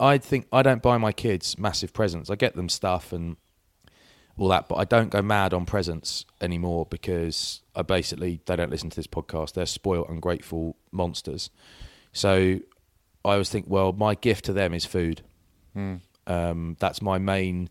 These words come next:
Speaker 2: And love.
Speaker 1: expenditure at Christmas is not gifts. Like, Freya and I don't buy each other expensive stuff. We don't need expensive stuff. Like, I'm not into it. And family, adults don't buy each other loads of stuff. But my gift is food, which is mainly a gift for me.
Speaker 2: I love it when I don't get anything,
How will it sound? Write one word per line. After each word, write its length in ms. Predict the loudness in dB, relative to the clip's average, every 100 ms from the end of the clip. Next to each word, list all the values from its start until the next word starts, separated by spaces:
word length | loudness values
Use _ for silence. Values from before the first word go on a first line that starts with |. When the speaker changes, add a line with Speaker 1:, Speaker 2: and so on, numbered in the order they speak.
| -4
Speaker 2:
And 160 | 2
love. 220 | 4 4 0
Speaker 1:
expenditure 520 | 0 0 0 -2 -4
at 80 | -2
Christmas 380 | -4 -2 -4 -4
is 140 | -2
not 280 | 0 0 0
gifts. 320 | -2 -2 -6
Like, 100 | -6 -6
Freya 260 | 0 2
and 80 | 2
I 80 | 0
don't 260 | 0 -2 0
buy 160 | -2
each 140 | -2 -4
other 100 | -4
expensive 380 | -4 -6 -6 -6
stuff. 140 | -4
We 80 | 0
don't 260 | 0 0
need 360 | -2 -4 -4 -8
expensive 420 | -10 -6 -6 -6 -6
stuff. 360 | -4 -6 -6
Like, 260 | -6 -6 -8
I'm 80 | -6
not 240 | -6 -6 -10 -20 -20 _ -4
into 320 | -4 -2 -4
it. 160 | -4 -6
And 220 | -6 -4
family, 520 | 0 0 2 0 -2 -2
adults 400 | -2 0 -2 -2
don't 240 | -4 -4 -2
buy 180 | -4
each 140 | -4 -6
other 80 | -6
loads 220 | -6 -6
of 40 |
stuff. 380 | -6 -6 -6 -14 _ -20 -20 -20 -20 _ _ _ -6
But 100 | 0
my 160 | 2
gift 320 | 2 0 -2 -4
is 120 | -6
food, 340 | 0 0 0 -4
which 160 | -8 -6
is 100 | -2
mainly 360 | 0 0 -2
a 40 | -4
gift 240 | -6 -8
for 140 | -10
me. 200 | -8 -8 -14 -8 2
Speaker 2:
I 120 | 4
love 260 | 6 6 4
it 120 | 2
when 100 | 0
I 60 |
don't 200 | 0 -2
get 140 | -2 -2
anything, 440 | -2 -4 -6 -8